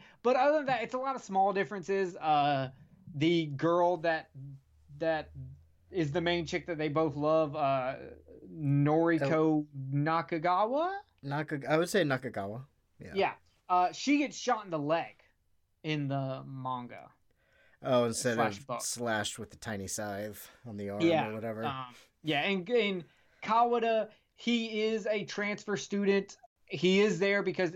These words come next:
Speaker 1: and he was, like, in the movie, they kinda make it seem like they literally took him and put him, uh, there afterwards.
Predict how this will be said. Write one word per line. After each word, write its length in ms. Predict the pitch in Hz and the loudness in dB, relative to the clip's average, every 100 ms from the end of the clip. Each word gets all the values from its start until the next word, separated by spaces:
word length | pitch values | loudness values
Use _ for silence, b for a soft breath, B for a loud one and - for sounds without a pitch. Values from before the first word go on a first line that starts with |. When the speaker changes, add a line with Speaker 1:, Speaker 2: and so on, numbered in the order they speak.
| 175 | -2
Speaker 1:
and 120 | 151 | 0
he 160 | 160 175 | 0 -2
was, 580 | 170 143 165 175 160 165 | -4 0 4 4 0 -2
like, 320 | 156 151 - _ _ _ _ _ - | 0 -2 -4 _ _ _ _ _ -2
in 120 | 196 | 2
the 80 | 208 | 4
movie, 280 | 220 302 294 | 6 6 4
they 120 | 226 | 2
kinda 180 | 214 202 | -2 -4
make 200 | 202 196 | -4 -6
it 120 | 196 | -6
seem 160 | 190 | -6
like 180 | 185 160 | -4 -2
they 120 | 170 | 0
literally 440 | 156 151 180 180 151 | 0 2 2 2 0
took 280 | - 180 196 | -2 -6 -2
him 160 | 196 | -4
and 120 | 147 131 | -4 -4
put 180 | 196 | -2
him, 240 | 156 165 147 b b b - | -2 -4 -6 b b b 0
uh, 180 | 151 147 | 2 2
there 220 | 147 165 | 2 2
afterwards. 640 | 147 151 202 208 226 233 | 2 -2 -4 -6 -6 -8